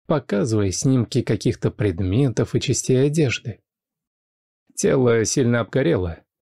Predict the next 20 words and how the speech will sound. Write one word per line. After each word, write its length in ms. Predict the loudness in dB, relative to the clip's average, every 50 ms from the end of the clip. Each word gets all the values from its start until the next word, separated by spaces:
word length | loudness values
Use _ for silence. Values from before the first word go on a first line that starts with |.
| _ _
Вам 360 | -2 0 0 2 2 0 0 0
в 40 |
любом 320 | 0 0 0 0 0 -2 -2
случае 380 | -2 -2 -2 -2 0 0 0
нужно 340 | 2 2 0 2 2 0 0
пройти 300 | 0 0 -2 -2 -2 -2
опознание, 600 | -2 -2 -2 -2 -2 0 0 0 0 2 0 0 -2
чтобы 400 | -2 -4 -2 -2 0 0 0 0
подтвердить 680 | 0 -2 -4 -2 -2 -2 0 0 0 -2 -2 0 0
личность 380 | 0 0 0 0 0 -2 0
супруга», 560 | 0 -2 0 0 0 0 0 -2 -4 -6 -8 _ _ _ _ _ _ _ _ _ _ _
посерьёзневшим 1000 | -2 -2 -2 0 0 0 0 2 2 0 0 0 -2 -2 -4 -2 -2 -4 -4 -4
тоном 400 | -4 -2 -2 0 0 2 0 0
сказал 420 | -2 -2 -2 -2 0 0 0 -2 -2
полицейский. 760 | 0 0 0 0 0 -2 -2 -2 -4 -6 -8 -8 -10 -10 _ _ _ _ _ _ _ _ _ _ _ _ _ _ _ _ _ _ _ _ -2
Он 260 | 0 0 2 0 -2
тронул 540 | -2 -2 -2 0 0 0 0 0 0 0 -2
Катю 400 | -4 -2 -2 -2 -2 0 -2 -2
за 160 | 0 -2 -4
плечо, 480 | -2 -2 -4 -4 -2 -2 -2 -2 -2